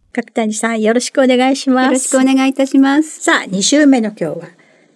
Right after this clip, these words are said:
Speaker 1: 正しい保湿の方法と題して伺ってまいります。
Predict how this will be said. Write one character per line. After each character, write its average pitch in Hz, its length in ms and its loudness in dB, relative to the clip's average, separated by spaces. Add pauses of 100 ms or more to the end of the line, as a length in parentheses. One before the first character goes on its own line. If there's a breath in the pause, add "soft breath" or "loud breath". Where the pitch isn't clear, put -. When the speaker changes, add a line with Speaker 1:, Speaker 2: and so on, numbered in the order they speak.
(140)
Speaker 1:
正 269 400 -2
し 233 400 0
い - 40 -16
保 - 300 -16
湿 - 400 -4
の 285 140 4
方 247 360 2
法 240 300 0
と 240 380 -2
題 196 240 -2
し - 100 -14
て 294 200 0
伺 185 340 -2
っ 175 40 -8
て 214 160 -8
ま 196 200 -4
い 180 60 -2
り 175 80 -8
ま 190 240 -8
す。 - 280 -10